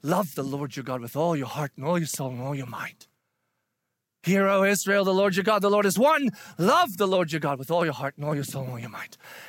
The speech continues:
And as you go through your day, why are you doing that? Because if you don't wear your seatbelt, when the car starts doing this in the air, you don't have time to go like, "Ah, seatbelt!" That thing's gotta be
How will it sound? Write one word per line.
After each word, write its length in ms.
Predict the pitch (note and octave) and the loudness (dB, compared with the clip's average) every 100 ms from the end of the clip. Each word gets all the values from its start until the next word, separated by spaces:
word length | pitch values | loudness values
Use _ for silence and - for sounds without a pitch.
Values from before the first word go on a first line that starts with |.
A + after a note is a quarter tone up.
| - | -8
And 120 | D3 | -4
as 200 | D3 C#3+ | -2 -4
you 80 | C#3+ | -4
go 200 | D3 C#3+ | -2 -2
through 180 | D#3 | -4
your 100 | C#3 | -4
day, 300 | C3+ C#3 A2+ - - | -4 -4 -6 -10 -4
why 140 | E3+ | 0
are 100 | E3+ | 0
you 120 | F3 E3 | 0 0
doing 260 | E3+ F3+ | 0 0
that? 200 | G#3+ A#3+ - - | 0 -2 -8 -6
Because 280 | G3 G#3 E3+ | -2 0 0
if 140 | F#3 | 0
you 80 | G3 | -2
don't 380 | D#3 G3+ B3+ - | 2 2 2 0
wear 200 | G#3 G#3+ | 0 2
your 160 | G#3 F#3+ | 2 0
seatbelt, 800 | - C4+ - F#3 E3 G3 - - - - | 2 0 0 0 0 0 -6 -16 -10 0
when 180 | G#3 | 2
the 80 | G3+ | 2
car 300 | - - G#3+ | 0 0 0
starts 400 | - - - - | 0 0 -2 0
doing 300 | G#3+ A3 G#3+ | 2 4 6
this 200 | A3+ - | 6 4
in 120 | A#3+ | 2
the 180 | A3 A3+ | 2 2
air, 340 | C4+ G#3 F3+ - - | 2 2 2 0 -4
you 200 | - A#3+ | 2 4
don't 160 | A#3 A3+ | 4 4
have 180 | A3+ - | 0 0
time 240 | B3 A#3+ | 0 2
to 80 | A3 | 2
go 140 | A#3 | 4
like, 180 | G#3+ G#3+ - | 4 2 2
"Ah, 520 | - E5 F5 F5+ F5+ - | 4 6 6 6 4 2
seatbelt!" 960 | - - D#5 C5+ - C#5+ C#5+ C#5+ C#5 C#5+ _ _ _ _ _ _ _ _ _ _ _ _ _ _ _ _ A3 | -4 0 2 2 2 2 4 4 4 2 _ _ _ _ _ _ _ _ _ _ _ _ _ _ _ _ -2
That 180 | A3+ | 0
thing's 240 | - C4+ G3+ | 2 2 2
gotta 220 | C#4 G#3+ | 2 2
be 180 | A3 | 0